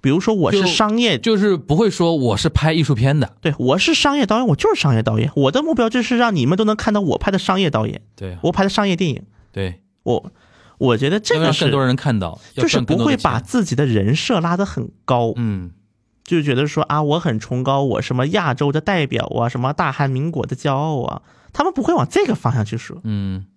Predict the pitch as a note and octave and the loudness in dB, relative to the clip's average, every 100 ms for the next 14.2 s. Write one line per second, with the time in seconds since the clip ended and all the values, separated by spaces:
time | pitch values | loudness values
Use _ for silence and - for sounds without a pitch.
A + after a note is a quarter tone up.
0 | - C4 F3 B2 G#2+ G#2+ - - - - | -4 -2 0 0 0 -2 -4 -6 -6 -10
1 | - - - - - - C#3+ F#3+ G#3 G3+ | -10 -18 -20 -20 -18 -4 0 0 0 0
2 | G3+ C3+ C#3+ F#3+ G3+ F#3 F#3+ F3+ - D3+ | 2 2 2 0 2 0 0 0 0 0
3 | B2+ - C#4+ D4 C4+ C4 - G4 A3 D4 | 0 0 -2 0 -2 -4 -4 -2 -2 -2
4 | D3 - D3+ F#3 G3+ - _ _ _ _ | -2 -4 -2 -2 -4 -8 _ _ _ _
5 | _ D#4+ C4 B3+ D3+ A3+ A#3+ A3+ C3+ - | _ -2 2 2 2 2 2 2 2 0
6 | - C#4 G3+ G3 _ _ - F#3+ F#3+ E3 | -2 -2 -2 -4 _ _ -2 0 2 2
7 | G2 A#2+ B2 B2+ F#2+ G2 - _ _ - | 2 0 0 0 -2 -6 -18 _ _ -2
8 | G#3 - G2 F#2 - G2 C3+ F#3+ C4 C4 | -2 -4 -8 -8 -10 -8 -4 -2 0 -2
9 | - E3+ G#3+ C#4 G#3 F3+ C3 E3 F#3 F#3 | 0 0 0 -2 0 0 0 0 -2 -2
10 | - E3+ G#3 B3 D3 - - G#2+ - G2 | -4 -2 -2 0 -2 -4 -12 -12 -8 -6
11 | F#2+ F2+ - - A#3+ A3 A#3+ A3 E3 E3 | -4 -6 -8 -2 -2 0 0 2 0 0
12 | C4+ A#3 E3+ E3+ C#3+ F3 - A2 - G#2+ | 0 0 0 2 2 0 -2 -2 -2 -4
13 | D3 D#3 C3 A2 A#2+ E3+ B2+ G#2 E2 B2 | -2 -2 -2 0 0 0 -2 -4 -2 0
14 | C3 | 0